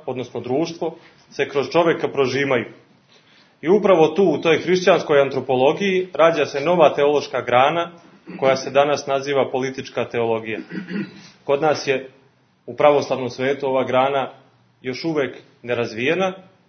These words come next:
zvanično i oficijalno i akademski.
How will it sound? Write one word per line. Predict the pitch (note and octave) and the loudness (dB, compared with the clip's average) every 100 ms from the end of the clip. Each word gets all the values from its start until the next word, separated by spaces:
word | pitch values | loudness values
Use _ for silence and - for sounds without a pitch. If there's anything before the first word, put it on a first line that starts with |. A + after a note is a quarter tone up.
| _ _ _ _ _ _ _ _ - | _ _ _ _ _ _ _ _ -16
zvanično | A2 B2+ C3 - A#2+ | -2 -2 -2 -6 -8
i | A2 | -6
oficijalno | B2+ - - - C#3+ C#3 C3 A#2 | -6 -6 -6 -2 0 0 -2 -4
i | A#2 | 0
akademski. | B2 B2 D3+ E3 D#3+ E3 E3+ | 0 2 -2 -2 -6 -8 -10